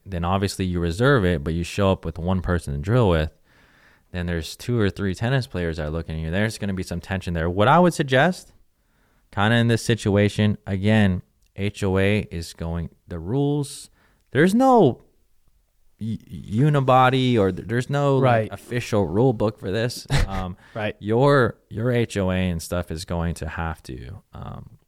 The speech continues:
Speaker 2: Kinda just enforce things,
Speaker 1: to
Speaker 2: really.
Speaker 1: enforce things and
Speaker 2: Yeah.
Speaker 1: figure that out. But what I would suggest to, if you're gonna, if someone's gonna reserve a court, don't just reserve one. I mean, reserve one, but invite ten other people so that
Speaker 2: Right.
Speaker 1: they're on the other courts too. So
Speaker 2: Yeah,
Speaker 1: it just
Speaker 2: right.
Speaker 1: looks better.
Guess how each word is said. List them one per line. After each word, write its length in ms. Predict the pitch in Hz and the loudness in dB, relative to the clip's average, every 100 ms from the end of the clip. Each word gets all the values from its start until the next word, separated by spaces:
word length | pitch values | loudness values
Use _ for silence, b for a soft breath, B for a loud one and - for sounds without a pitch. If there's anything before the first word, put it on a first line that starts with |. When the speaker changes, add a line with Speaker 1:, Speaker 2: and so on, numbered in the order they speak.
| - | -4
Speaker 2:
Kinda 220 | 151 165 | -2 0
just 220 | 139 - | 0 2
enforce 420 | 120 - 123 - | 2 4 2 2
things, 260 | - 95 90 | 0 -4 0
Speaker 1:
to 60 | |
Speaker 2:
really. 260 | 101 135 101 | 2 4 2
Speaker 1:
enforce 380 | 107 101 104 107 | -2 0 0 0
things 240 | 117 117 107 | -2 -2 0
and 80 | 110 | 0
Speaker 2:
Yeah. 100 | 123 | 0
Speaker 1:
figure 140 | 110 | 0
that 140 | 101 95 | 0 0
out. 300 | 92 107 107 | 2 2 0
But 120 | 104 | -2
what 180 | 101 110 | 2 4
I 140 | 113 | 6
would 200 | 135 151 | 6 4
suggest 720 | 139 135 110 104 80 - - - | 2 0 2 2 2 -4 -14 -8
to, 480 | - 98 92 92 85 - _ | -2 2 2 2 0 -4 _
if 180 | 95 - | -10 -4
you're 100 | 101 | -2
gonna, 320 | 113 113 98 | 0 2 2
if 60 | 67 | -2
someone's 300 | - 110 135 | -2 0 0
gonna 200 | 135 135 | 2 2
reserve 420 | 120 104 90 104 104 | 4 2 2 0 2
a 60 | 92 | -2
court, 540 | - 117 104 82 - _ _ _ _ | -4 -2 0 0 -6 _ _ _ _
don't 240 | - 139 | -4 -2
just 200 | 180 180 - | 2 0 2
reserve 420 | 101 95 92 85 | 2 4 2 0
one. 360 | 78 78 90 95 | -4 -2 0 -2
I 200 | 98 98 | -2 2
mean, 180 | 104 95 | 4 4
reserve 440 | 101 107 127 160 | 2 4 4 4
one, 420 | 113 95 104 143 139 | 2 2 4 2 2
but 220 | 98 92 | 0 0
invite 640 | 98 90 85 104 131 92 | -2 -6 -4 -2 -2 -4
ten 240 | - 101 101 | -8 -4 -2
other 240 | 98 85 | 0 -2
people 420 | - 120 120 92 | -6 -6 -4 -4
so 160 | 85 87 | -4 -4
that 140 | 85 | -2
Speaker 2:
Right. 120 | 131 120 | -2 -2
Speaker 1:
they're 80 | |
on 140 | 107 107 | 0 0
the 60 | 92 | 0
other 240 | 90 76 | 0 -2
courts 360 | 73 - 76 - | -6 -6 -6 -6
too. 240 | - 95 | 0 0
So 220 | 113 101 90 | 2 2 2
Speaker 2:
Yeah, 60 | |
Speaker 1:
it 40 | 156 | 2
just 140 | 104 | 0
Speaker 2:
right. 180 | 127 120 | 0 0
Speaker 1:
looks 340 | 85 101 - - | 0 -2 -4 -10
better. 420 | - 73 55 - | -10 -8 -10 -16